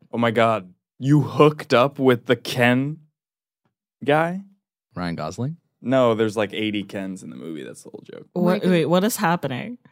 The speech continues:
Speaker 4: Are you not gonna tell them? We sat in front of him.
Speaker 1: In front
Speaker 3: Yeah,
Speaker 1: of
Speaker 3: we
Speaker 1: who?
Speaker 3: sat in, s-,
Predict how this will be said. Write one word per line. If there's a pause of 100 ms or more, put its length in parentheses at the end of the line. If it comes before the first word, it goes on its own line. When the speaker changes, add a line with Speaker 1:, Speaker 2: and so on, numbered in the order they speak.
(360)
Speaker 4:
Are
you
not
gonna
tell
them?
We
sat
in
front
of
him. (420)
Speaker 1:
In
front
Speaker 3:
Yeah,
Speaker 1:
of
Speaker 3:
we
Speaker 1:
who?
Speaker 3:
sat (280)
in,
s-,